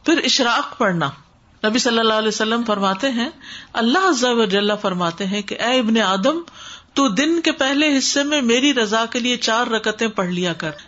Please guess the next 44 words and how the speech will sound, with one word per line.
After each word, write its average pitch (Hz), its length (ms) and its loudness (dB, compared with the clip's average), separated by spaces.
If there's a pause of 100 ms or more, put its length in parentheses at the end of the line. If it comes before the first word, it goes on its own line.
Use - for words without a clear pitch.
(100)
میں 214 140 0
دن 240 260 0
کے 226 120 0
آخری 220 460 2
حصے 262 240 2
تک 277 260 -4
تیری 214 220 2
کفایت 170 480 -4
کروں 156 240 -8
گا، 165 60 -12
یعنی 170 120 -10 (200)
تیرے 214 220 0
سارے 254 300 0
کام 190 260 -2
کروں 156 220 -8
گا۔ 151 120 -14 (580)
چار 269 220 2
رکعتیں 285 380 0 (260)
اس 196 200 -4
وقت 170 240 -4
کی۔ 170 80 -14 (680)
میں 202 100 -2
سمجھتی 247 460 -2
ہوں 220 60 2
کہ 208 100 -4
وہ 185 160 -2
بہت 202 360 0
رش 190 260 0
کا 220 80 -2
وقت 185 300 -4
ہوتا 175 300 -4
ہے، 180 120 -2
اور 165 360 -4 (600)
بچوں 208 280 0
کو 196 120 -2
تیار، 180 340 -2
خصوصاً 190 400 -2
جن 180 160 -2
کے 185 80 -4
چھوٹے 208 340 0
بچے 180 300 -4
ہوتے 170 260 -4
ہیں 175 160 -2
یا 175 180 -2